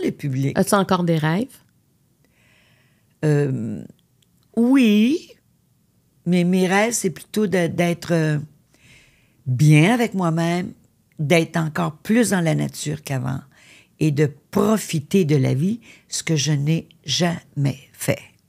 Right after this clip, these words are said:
Speaker 1: C'est ça mon rêve.
Speaker 2: Donc,
Speaker 1: Profiter
Speaker 2: ton
Speaker 1: de la vie.
Speaker 2: premier vœu, ta santé.
Speaker 1: Oui.
Speaker 2: Ton deuxième ?
Speaker 1: Profiter.
Speaker 2: Profiter.
Speaker 1: Vraiment profiter de la vie.
Speaker 2: Mais ça veut dire quoi, ça, profiter de la vie ?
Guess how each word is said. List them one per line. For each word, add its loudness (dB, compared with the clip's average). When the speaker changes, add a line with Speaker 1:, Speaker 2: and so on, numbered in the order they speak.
Speaker 1:
C'est -4
ça -4
mon -4
rêve. -14
Speaker 2:
Donc, 0
Speaker 1:
Profiter 2
Speaker 2:
ton 6
Speaker 1:
de 6
la 2
vie. -6
Speaker 2:
premier 6
vœu, 2
ta 0
santé. -2
Speaker 1:
Oui. 4
Speaker 2:
Ton 4
deuxième ? 2
Speaker 1:
Profiter. -2
Speaker 2:
Profiter. 2
Speaker 1:
Vraiment 2
profiter -4
de -6
la -8
vie. -16
Speaker 2:
Mais 8
ça 2
veut 2
dire -2
quoi, 0
ça, -2
profiter -4
de -2
la 2
vie ? -4